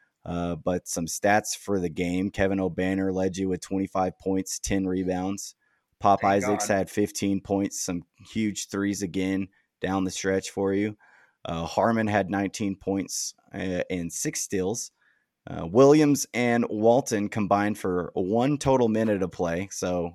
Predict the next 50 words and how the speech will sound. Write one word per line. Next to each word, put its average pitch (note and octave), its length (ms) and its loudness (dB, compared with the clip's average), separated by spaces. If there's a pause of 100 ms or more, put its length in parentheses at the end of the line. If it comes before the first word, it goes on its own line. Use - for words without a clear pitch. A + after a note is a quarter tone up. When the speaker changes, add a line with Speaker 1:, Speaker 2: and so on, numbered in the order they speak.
(100)
Speaker 1:
uh, F2 300 -4 (380)
must G2+ 180 0
Speaker 2:
Oh, B2 40 0
Speaker 1:
have B2 60 2
Speaker 2:
you're G#2 100 4
Speaker 1:
been G2 60 0
Speaker 2:
happy C3 280 2
about B2 240 -2
Speaker 1:
yeah, A#2 100 0
Speaker 2:
that. F2 200 4 (140)
Speaker 1:
must A2 200 -2
have G#2 80 -4
been G#2 120 2
listening G#2+ 420 0
to - 140 -2
us G#2+ 280 2
on F#2+ 160 0
that G2 240 0
front, B2+ 320 2
but G2+ 240 2 (320)
didn't C#3 240 6
listen A#2+ 300 4
to A2+ 140 2
us G#2 140 2
on G2+ 80 0
the F2+ 80 0
Fisher G#2+ 340 -2
minutes, F2 380 -4
as F2 180 -4
he F2+ 240 -4 (480)
improved G2 580 0
his G#2 160 2
Speaker 2:
Oh. G2 40 -8
Speaker 1:
minutes G#2 220 -2
from E2+ 180 -10
two A2 220 -4
minutes F2+ 320 -4
to - 80 -8
one, F2+ 400 -2 (100)
or F2+ 200 0
to F2 180 -4
three G2 300 -2
minutes. E2 360 -6
So F2 160 -6
he F2+ 160 -2
got G#2 220 2 (400)
a - 40 0
whole D#3+ 360 10
Speaker 2:
<laughs> - 20 12
Speaker 1:
other B2+ 320 8